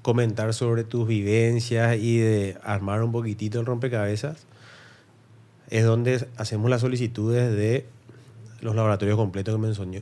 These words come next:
que mencionó Patti. Eh, <clears throat> análisis de sangre, de vitamina, función del hígado, de los riñones, el perfil proteico, que es sumamente importante, el perfil tiroideo, porque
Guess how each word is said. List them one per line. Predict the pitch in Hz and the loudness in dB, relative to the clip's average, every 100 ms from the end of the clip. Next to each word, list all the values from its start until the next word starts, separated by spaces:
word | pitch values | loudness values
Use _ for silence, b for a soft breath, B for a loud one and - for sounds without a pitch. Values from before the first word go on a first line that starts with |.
| - | -8
que | 107 | -4
mencionó | 101 101 101 95 | -2 -2 0 -2
Patti. | 95 104 120 151 - B B B B - | 0 0 -2 -6 -10 B B B B -16
Eh, | 113 101 95 92 90 90 87 - | -8 -6 -4 -4 -6 -8 -12 -10
<clears throat> | 143 135 117 95 | -6 -4 -4 -6
análisis | 110 101 104 101 104 101 98 | -4 -2 -2 0 0 -2 -4
de | 107 98 | -6 -4
sangre, | - 101 101 98 98 | -2 -2 0 -4 -6
de | 98 | -6
vitamina, | 101 104 98 107 107 104 98 95 92 90 B B B B | -6 -6 -4 -4 -2 -4 -4 -6 -8 -12 B B B B
función | - 123 120 - 110 104 107 104 101 98 | -4 0 0 0 0 0 0 -4 -6 -6
del | 101 95 104 | -6 -6 -6
hígado, | 131 117 110 104 104 | -2 0 0 0 -2
de | |
los | 104 107 | -2 -4
riñones, | 101 104 107 104 101 98 98 110 117 | -4 -2 -2 -2 -4 -6 -6 -8 -8
el | 104 | -6
perfil | 107 98 104 | -6 -6 -6
proteico, | 104 98 113 113 104 104 | -6 0 4 6 4 0
que | 98 92 | -2 -6
es | 92 - - - | -8 -12 -20 -20
sumamente | - 107 98 101 | -8 -6 -4 -4
importante, | 104 101 95 - 101 104 101 92 92 92 90 B B B B - | -6 -6 -10 -6 -2 0 -2 -4 -6 -6 -10 B B B B -6
el | 101 98 | -4 -4
perfil | 95 101 92 107 104 | -2 -4 -2 -6 -4
tiroideo, | 98 110 117 110 104 95 | -2 2 4 4 0 -2
porque | 92 95 95 | -6 -6 -10